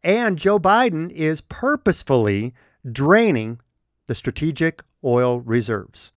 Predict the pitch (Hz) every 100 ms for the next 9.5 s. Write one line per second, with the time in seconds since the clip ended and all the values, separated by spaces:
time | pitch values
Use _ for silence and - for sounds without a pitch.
0 | _ _ 156 139 135 156 175 165 156 160
1 | 131 156 - 147 131 123 156 143 _ 135
2 | 120 123 - 123 135 117 117 123 107 123
3 | - 127 113 107 120 131 120 - 131 101
4 | 110 101 107 101 104 - - 107 101 -
5 | 104 101 120 - - _ _ 160 190 147
6 | 185 233 - 226 247 240 _ 160 190 226
7 | - 214 190 - 165 156 - 151 151 180
8 | - 214 214 220 147 - 147 147 180 -
9 | 120 110 - 143 175